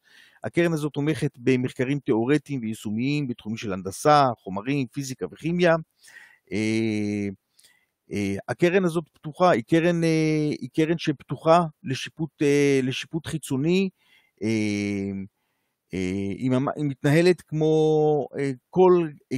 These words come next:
קרן מדעית מחקרית אחרת. לא צריך, אה, לחשוש שבגלל שיש פה בתוכו את הוועדה לאנרגיה אטומית, אז יש פה איזשהו, נדרש איזשהו, אה, סיווג ביטחוני כזה או אחר להגשה. הקרן, אה, מתנהלת,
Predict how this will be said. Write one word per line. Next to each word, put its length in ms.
קרן 520
מדעית 540
מחקרית 420
אחרת. 460
לא 180
צריך, 520
אה, 200
לחשוש 600
שבגלל 340
שיש 240
פה 140
בתוכו 380
את 120
הוועדה 800
לאנרגיה 480
אטומית, 540
אז 180
יש 120
פה 140
איזשהו, 460
נדרש 400
איזשהו, 520
אה, 120
סיווג 420
ביטחוני 440
כזה 260
או 140
אחר 240
להגשה. 640
הקרן, 580
אה, 220
מתנהלת, 720